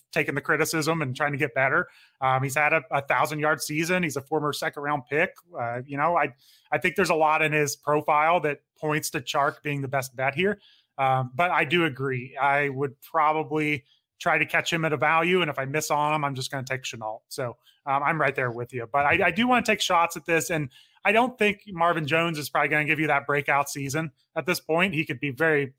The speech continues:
useful and playable, but if anyone was gonna give the breakout, it's Chark or Shenault, and so that's why you take some shots on him, 'cause you go below him on the list, and I, I think you kinda know what you're gonna get from most of these players. So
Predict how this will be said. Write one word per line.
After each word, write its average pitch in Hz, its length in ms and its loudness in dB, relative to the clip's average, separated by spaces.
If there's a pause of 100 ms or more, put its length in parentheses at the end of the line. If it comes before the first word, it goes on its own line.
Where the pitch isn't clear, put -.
useful 165 480 0
and 135 100 -4
playable, 156 540 0
but 135 220 0 (240)
if 156 80 -4
anyone 202 280 2
was 185 140 0
gonna 175 160 0
give 160 140 0
the 147 80 -4
breakout, 156 480 2
it's - 160 -8
Chark 147 340 0
or 135 60 -6
Shenault, 135 560 -2
and 139 200 -6
so 160 120 -6
that's 185 180 0
why 151 140 0
you 139 80 -4
take 131 180 -8
some 120 140 -14
shots 120 360 -4
on 120 200 -2
him, 120 120 -6
'cause 151 220 -12 (240)
you 254 100 2
go 214 120 4
below 156 280 4
him 151 100 2
on 151 120 2
the 135 60 -4
list, 147 340 0
and 160 100 -6
I, 160 180 0
I 165 40 2
think 226 180 -4
you 147 80 -10
kinda 147 220 0
know 131 160 0
what 127 120 -2
you're 120 100 -8
gonna 123 180 -6
get 127 220 -10
from - 100 -16
most 113 220 -12
of - 60 -20
these 110 120 -16
players. 117 380 -8
So 123 240 -4